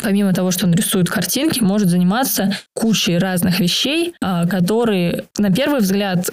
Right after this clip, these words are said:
э, ну, кажутся не совсем про иллюстрацию иллюстратора, но на самом деле почему бы и нет, как говорится. И второе, м, я недавно наткнулась на YouTube-канал, м, иллюстратора, девушки-иллюстратора, ее зовут Френ.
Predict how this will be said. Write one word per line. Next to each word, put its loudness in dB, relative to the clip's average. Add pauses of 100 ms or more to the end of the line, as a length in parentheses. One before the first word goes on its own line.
(120)
э, -2
ну, 4
кажутся 0
не 2
совсем 0
про 0
иллюстрацию 0
иллюстратора, 0
но 2
на 2
самом 0
деле 2
почему 0
бы 2
и 2
нет, 2
как 0
говорится. 0 (640)
И -2
второе, 0 (100)
м, 4 (120)
я 0
недавно 2
наткнулась 2
на 2
YouTube-канал, 0 (480)
м, 4
иллюстратора, 0
девушки-иллюстратора, 0
ее 2
зовут 0
Френ. -2